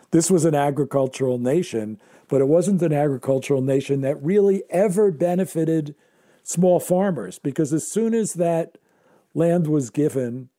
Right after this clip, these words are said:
to those white men, those people were being trained by the U S D A and by those ag schools, those agricultural colleges, to grow according to a formula. And that formula was, "Let's turn this farmland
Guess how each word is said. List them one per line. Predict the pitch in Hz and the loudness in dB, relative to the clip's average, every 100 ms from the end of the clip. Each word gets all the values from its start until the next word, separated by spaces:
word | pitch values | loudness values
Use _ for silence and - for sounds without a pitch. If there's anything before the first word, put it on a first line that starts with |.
| - | -6
to | 143 | -2
those | 143 135 127 | 0 -2 -2
white | 135 139 | -4 -4
men, | 160 139 131 135 _ _ _ _ _ - | -4 -6 -6 -8 _ _ _ _ _ 0
those | 160 147 | 2 2
people | - 156 160 151 | 0 -4 0 2
were | 139 127 | 2 2
being | 139 131 | 0 -2
trained | 127 - 180 196 156 147 127 | -6 -4 0 0 0 -4 -4
by | 147 143 143 | 0 2 2
the | 135 | 0
U | 131 135 | 0 2
S | 123 123 | 0 -2
D | - 123 | -6 -2
A | 120 120 120 117 | 0 2 0 -2
and | 110 | -4
by | 117 120 | -6 -4
those | 117 113 110 - _ _ _ _ _ _ - | -2 -4 -4 -12 _ _ _ _ _ _ -2
ag | 143 143 | 0 0
schools, | - - 143 127 131 127 | -2 -2 0 2 0 -2
those | 143 120 | -4 -2
agricultural | 127 120 120 131 120 - 127 113 | -2 -4 -6 -6 -6 -4 -6 -6
colleges, | - 131 139 131 135 123 - _ _ _ _ _ _ _ _ _ - | -6 -2 0 -2 -2 -2 -4 _ _ _ _ _ _ _ _ _ 0
to | 156 | 0
grow | 123 143 156 151 151 156 180 | 2 2 4 4 4 4 0
according | 139 143 147 143 139 | -2 0 2 2 0
to | 143 131 | 0 0
a | |
formula. | - 151 160 147 127 117 117 131 | 0 -2 0 0 -2 -4 -6 -8
And | 135 | -8
that | 139 135 | -8 -8
formula | - 143 135 135 131 | -6 -6 -4 -4 -2
was, | 127 120 135 | -2 -4 -2
"Let's | 143 151 - | -2 -2 -6
turn | 151 147 143 | -6 -4 -4
this | 131 - | -6 -4
farmland | 139 131 131 127 123 120 123 | -2 -2 -2 -2 -2 -4 -6